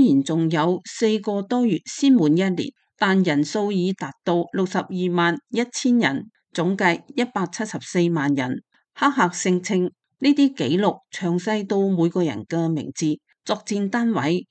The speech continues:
遇難地點，甚至家庭聯繫信息。黑客公布呢個數字超過西方情報估計。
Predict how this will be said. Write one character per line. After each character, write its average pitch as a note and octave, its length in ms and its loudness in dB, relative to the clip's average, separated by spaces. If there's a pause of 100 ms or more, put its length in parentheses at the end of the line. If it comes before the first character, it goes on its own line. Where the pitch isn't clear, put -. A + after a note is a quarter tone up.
(160)
遇 F#3 160 4
難 D3 220 2
地 C#3+ 180 -2
點， C#3 360 -2 (240)
甚 G3 300 0
至 G#3+ 260 -2
家 C4 260 -2
庭 C3 380 -4
聯 C#3+ 200 -4
繫 C#3 240 -6
信 E3+ 240 -2
息。 G#3+ 240 -6 (200)
黑 - 140 -4
客 G#3+ 260 0
公 A#3 220 -2
布 G3 240 2
呢 G#3+ 120 2
個 G#3+ 120 -2
數 F3+ 300 -2
字 E3+ 160 -6 (320)
超 A3 240 0
過 G3+ 280 0
西 A#3 180 -2
方 A3+ 260 0
情 - 300 -10
報 E3 280 0
估 C#3+ 220 -4
計。 F#3 240 0